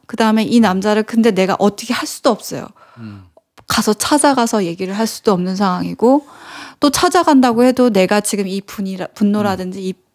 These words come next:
Speaker 1: 감정을 해소할 수 있-, 해소하면 더 문제가 될 거라고 생각이 드니까 이도 저도 못 하시니까 그렇다면 중재 역할을 해줄 수 있는 법적으로라도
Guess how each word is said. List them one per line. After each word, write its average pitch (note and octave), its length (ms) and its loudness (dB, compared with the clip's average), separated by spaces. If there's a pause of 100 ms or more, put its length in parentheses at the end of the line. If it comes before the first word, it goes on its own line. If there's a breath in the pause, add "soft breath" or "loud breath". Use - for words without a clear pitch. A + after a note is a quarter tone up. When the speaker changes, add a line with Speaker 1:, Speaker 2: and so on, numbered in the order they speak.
(100)
Speaker 1:
감정을 G3 500 -2
해소할 C#4+ 380 4
수 - 180 -6
있-, G3 100 -8 (440 loud breath)
해소하면 F#4+ 400 4
더 G#3 160 -4
문제가 G3+ 420 -4
될 F3 140 -8
거라고 F3+ 300 -6
생각이 A3+ 420 2
드니까 F#3+ 600 -2 (400 loud breath)
이도 A#3 280 4
저도 A3 260 2
못 E3+ 240 -2
하시니까 G3+ 460 0
그렇다면 G#3+ 520 0
중재 G#3+ 460 2
역할을 G#3+ 360 0
해줄 A#3 200 2
수 A3+ 140 -4
있는 G#3 140 0
법적으로라도 F#3+ 1160 0